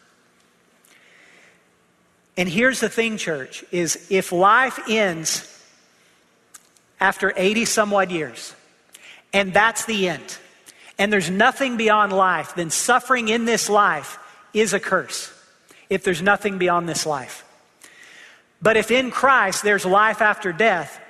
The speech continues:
for eternity, and after eighty years, this life doesn't end, it changes how we view suffering. With my college students this summer, we started talking about a ten thousand year perspective.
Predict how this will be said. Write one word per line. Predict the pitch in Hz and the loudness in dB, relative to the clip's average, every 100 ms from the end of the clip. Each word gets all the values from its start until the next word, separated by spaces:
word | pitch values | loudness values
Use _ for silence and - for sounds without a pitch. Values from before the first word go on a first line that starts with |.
| - | -6
for | - 226 | 0 2
eternity, | 214 - 214 190 131 - - - _ _ _ _ _ _ _ _ _ _ _ _ - - - _ _ _ _ - | 2 2 0 0 -6 -14 -20 -20 _ _ _ _ _ _ _ _ _ _ _ _ -20 -20 -20 _ _ _ _ -4
and | 190 | -2
after | - 220 254 - 240 | 2 2 2 -2 0
eighty | 226 214 | 0 0
years, | 208 262 214 - | 0 2 2 0
this | 214 233 | -2 0
life | 220 220 202 | 2 2 2
doesn't | 202 170 | -2 -2
end, | 226 208 226 | -2 -2 0
it | 214 | 0
changes | - - 254 269 202 180 | 0 0 0 0 0 0
how | - 214 | 2 0
we | 214 202 | 0 -4
view | 196 | -6
suffering. | 185 240 247 - 127 - - _ _ - - - - _ _ _ _ _ _ | -2 0 0 -2 -16 -18 -20 _ _ -20 -20 -20 -20 _ _ _ _ _ _
With | 190 208 - - - | 0 0 -4 -10 -2
my | 180 | 0
college | 220 233 226 | 4 4 2
students | - 214 202 | 0 -2 -2
this | 185 | -2
summer, | - 247 220 190 | 2 2 2 0
we | |
started | - 226 214 - | 2 2 2 2
talking | 220 214 208 | 2 2 2
about | 202 190 | 2 2
a | |
ten | 160 233 226 | 0 -4 2
thousand | 233 220 190 196 | 2 2 0 -2
year | 202 | -2
perspective. | 196 185 - 196 - 143 117 | -2 -6 0 0 0 -10 -12